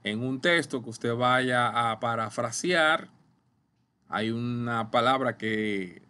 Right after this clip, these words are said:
es difícil de entender, pues usted lo que realiza es cambia esa palabra por una llana, o sea, un sinónimo llano que todo el mundo puede entenderlo. Entonces,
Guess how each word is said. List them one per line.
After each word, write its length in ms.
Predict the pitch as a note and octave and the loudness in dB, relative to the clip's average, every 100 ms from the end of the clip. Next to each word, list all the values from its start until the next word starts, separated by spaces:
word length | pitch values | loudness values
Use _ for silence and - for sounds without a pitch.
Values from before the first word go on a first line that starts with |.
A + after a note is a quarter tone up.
| - | -8
es 180 | A#2+ | -6
difícil 520 | C3+ C#3+ - D3 C#3 C3+ | -4 -4 -2 -2 -2 -2
de 80 | |
entender, 500 | C#3+ C#3 D3+ D3+ D3 | -2 -2 -2 0 -2
pues 400 | D3 A#2+ A#2 - - | -2 -6 -8 -10 -14
usted 260 | A#2 - | -8 -4
lo 160 | A#2+ A#2+ | -4 -4
que 180 | C3+ B2+ | -4 -4
realiza 560 | C3 B2+ C3 D3 C#3+ | -2 -2 -2 0 0
es 260 | C3 C3 - _ _ _ | 0 -4 -12 _ _ _
cambia 800 | - A#2 B2 A#2 A#2 A2+ A2+ A2+ | 0 2 2 0 0 0 0 0
esa 320 | A#2 - A#2+ | -2 -2 -2
palabra 760 | B2 C#3 E3 E3+ C#3 C#3+ F#3 G#3 - _ _ | 0 0 2 2 2 2 0 0 -10 _ _
por 300 | - C3+ C#3 | -2 0 2
una 440 | D3 D#3 D#3 D3 - | 2 0 0 -2 -4
llana, 640 | B2+ A#2+ C#3 D3 C3+ A#2+ A2+ | -10 0 4 6 4 0 -4
o 60 | |
sea, 160 | A#2+ C#3+ | -2 -2
un 140 | D3+ | -2
sinónimo 720 | D3+ - D3+ D3 D3 D3+ C#3+ | -4 -6 -4 -4 -4 -4 -4
llano 680 | A#2+ A2+ C#3+ C#3+ B2 A#2 G#2+ - - _ _ _ _ | -4 0 2 2 0 -4 -8 -12 -20 _ _ _ _
que 140 | - C3 | 0 0
todo 360 | B2+ D3 D#3+ | 2 0 2
el 60 | D3 | -2
mundo 340 | C#3+ D3 C#3+ | -4 -4 -4
puede 320 | B2+ B2 A#2+ A#2+ | -4 -4 -4 -4
entenderlo. 960 | A#2 A2+ G#2+ G2 F#2 F#2 F2 - - - _ _ _ _ _ _ _ | -6 -6 -8 -8 -8 -8 -10 -16 -20 -20 _ _ _ _ _ _ _
Entonces, 640 | A2 G#2 A#2+ A#2+ C3 B2 | -6 -2 -2 -2 -4 -6